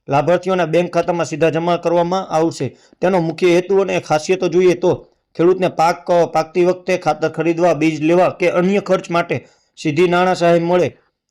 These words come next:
સરકાર ડી બી ટી એટલે કે ડાયરેક્ટ બેનિફિટ ટ્રાન્સફર દ્વારા પૈસા સીધા ખાતામાં જમા કરે છે, એટલે દલાલો, મિડલમેનનો પ્રશ્ન જ નહીં રહે. પાક સમયસર વાવેતર અને પાક ઉત્પાદન વધે તે માટે આ યોજના મહત્વપૂર્ણ છે.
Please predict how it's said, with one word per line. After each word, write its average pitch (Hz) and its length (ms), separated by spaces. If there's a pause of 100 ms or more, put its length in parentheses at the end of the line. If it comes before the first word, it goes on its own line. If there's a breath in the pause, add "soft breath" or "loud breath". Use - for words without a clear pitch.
(120)
સરકાર 151 400
ડી 165 100
બી 180 140
ટી 180 120
એટલે 170 160
કે 170 140
ડાયરેક્ટ 160 360
બેનિફિટ 165 400
ટ્રાન્સફર 165 340
દ્વારા 170 260
પૈસા 165 300
સીધા 151 240
ખાતામાં 156 400
જમા 165 220
કરે 170 280
છે, 170 280 (300 soft breath)
એટલે 170 240
દલાલો, 175 600 (420)
મિડલમેનનો 165 920
પ્રશ્ન 160 360
જ 147 120
નહીં 160 220
રહે. 123 120 (540)
પાક 165 240
સમયસર 180 380
વાવેતર 180 420
અને 160 160
પાક 165 280
ઉત્પાદન 170 460
વધે 165 260
તે 156 160
માટે 160 280
આ 147 220
યોજના 165 360
મહત્વપૂર્ણ 165 720
છે. 170 320